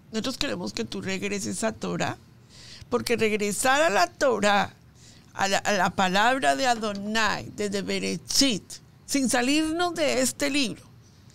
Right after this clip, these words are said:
no necesitamos ni ir a otros tipos de ciencias, de estudios, sino a este libro, desde Bereshit a Apocalipsis.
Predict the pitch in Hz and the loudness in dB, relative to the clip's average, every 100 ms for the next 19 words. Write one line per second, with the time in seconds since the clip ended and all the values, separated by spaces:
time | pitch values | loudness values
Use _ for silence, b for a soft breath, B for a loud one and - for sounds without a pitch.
0 | B B - 233 240 233 226 190 185 202 | B B -6 -2 0 0 -2 -2 -4 -4
1 | 220 226 180 202 208 214 254 269 269 277 | -4 -6 -6 -4 0 4 6 4 2 0
2 | 277 - - B B - 254 240 247 240 | 0 -4 -8 B B -10 -8 -2 -2 -2
3 | 226 - 240 233 233 220 254 254 240 214 | -4 0 2 2 0 -2 -2 -2 -2 -6
4 | 190 190 190 - 277 285 294 294 247 208 | -4 0 0 0 2 2 2 0 0 0
5 | 165 208 - 240 233 190 - B B - | 0 0 -2 -6 -6 -6 -10 B B -8
6 | - 196 190 175 180 190 180 190 247 - | -4 -2 -2 -2 -4 -8 -6 -6 -6 -4
7 | - 117 - - | -4 -4 -12 -14